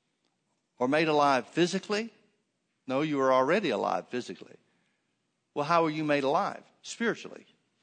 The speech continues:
"If any man be in Christ, he is a new creature, a new creation. Old things have passed away, and behold, all things become new." What things? You don't get a new eye color. You don't get a new hairdo.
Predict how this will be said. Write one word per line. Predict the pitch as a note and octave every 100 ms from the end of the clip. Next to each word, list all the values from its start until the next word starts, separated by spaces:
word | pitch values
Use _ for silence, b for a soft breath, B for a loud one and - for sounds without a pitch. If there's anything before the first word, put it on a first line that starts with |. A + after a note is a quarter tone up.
| _
"If | A2+
any | D3+ D#3+
man | D#3 D3+
be | D3+
in | C#3
Christ, | - F#3+ D3+ - - _ _ _ _ _ _ _ _ _
he | D#3 E3
is | C#3
a | C#3
new | C3+ D#3
creature, | D3 F#3 F#3+ - G#2
a | G#2
new | C3+
creation. | D3+ D3 C#3+ E3 D#3+ - -
Old | D#3 E3
things | E3 C#3+
have | B2
passed | C#3+ C#3 -
away, | C3+ E3
and | C#3+
behold, | B2 C3 C3
all | B2+
things | A#2+ B2+
become | G#2+ A#2 B2+ A#2+
new." | D3+
What | A#2+ C#3+ A3 -
things? | - B2 F2+ - - _ _ _ _ _ -
You | C#3
don't | C#3+ C#3
get | C#3
a | A#2+
new | B2+ B2
eye | D3+ G#3
color. | A#2+ G#2 C3 - _ _ _ _ _ _ _ _ _ _ _ _ _ _ _ _ _ _ _ _ _ -
You |
don't | C3 D3
get | C#3+
a | C3+
new | C#3+ C3+
hairdo. | D#3 F3 A2+ G2+ G#2+